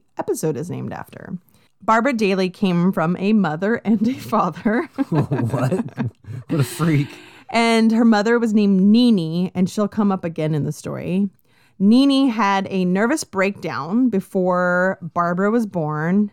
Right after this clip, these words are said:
Speaker 1: and she was seen as very unstable and mentally ill, and she found it difficult to cope with having a daughter.
Speaker 2: This mental instability seems to be a theme.
Speaker 1: Instability?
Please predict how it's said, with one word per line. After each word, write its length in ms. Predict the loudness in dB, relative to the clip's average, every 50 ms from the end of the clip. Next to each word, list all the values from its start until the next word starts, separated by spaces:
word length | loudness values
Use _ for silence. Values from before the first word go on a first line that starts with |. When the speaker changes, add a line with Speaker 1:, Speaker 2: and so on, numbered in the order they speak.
| _ _ _ _ _ _ _ _ _ _
Speaker 1:
and 400 | -4 -2 0 0 2 0 0 -2
she 280 | -2 -6 -2 0 0 2
was 680 | 2 2 2 4 2 2 0 0 -2 -4 -6 -8 -14 -18 _ _ -18
seen 320 | -14 -8 -2 2 2 4
as 120 | 2 2 0
very 320 | 0 0 2 2 0 0 0
unstable 880 | 2 2 2 0 0 -4 -4 -2 -2 0 0 0 0 0 0 -2 -6 -12 _ _ _ _ _ -2
and 200 | 0 2 2 2
mentally 400 | 0 -2 -2 -2 -2 -2 -2 -2 -2
ill, 360 | -2 -2 -2 -2 -4 -6 -6 -10 _ _ _ _ _ _ _ _ _ _ _ _ _ _ _
and 400 | -2 0 2 2 0 0 -2 -4
she 220 | -8 -6 -4 -4 -2
found 240 | 0 0 0 0 -2
it 120 | -2 -4
difficult 540 | -6 -6 -6 -6 -6 -4 -2 -2 -2 -2 -4
to 100 | -8 -10
cope 440 | -10 -10 -6 -4 -2 -2 -2 -4 -8
with 180 | -6 -6 -6 -6
having 340 | -4 -6 -6 -4 -4 -4 -6
a 60 | -6
daughter. 460 | -8 -8 -12 -12 -14 -18 -20 -20 -20 -20 _ _ _ _ _ _ _ _ _ _
Speaker 2:
This 340 | _ -4 -4 -4 -8 -12 -14 _ _ _ _ _
mental 580 | -4 -2 -2 0 0 -2 -2 -2 -2 -2 -2
instability 1200 | -4 -4 -4 -2 -2 -4 -6 -10 -10 -6 -6 -4 -2 -4 -2 -2 -2 0 0 0 -2 -2 -4 -6 -8
seems 320 | -10 -10 -8 -8 -8 -8 -10
to 100 | -12 -8
be 120 | -6 -6
a 60 | -6
theme. 500 | -6 -8 _ -2 0 0 0 -2 -4 -2
Speaker 1:
Instability? 920 | 0 2 2 0 0 -4 -6 -2 -2 0 0 0 0 0 0 0 -2 -2 -4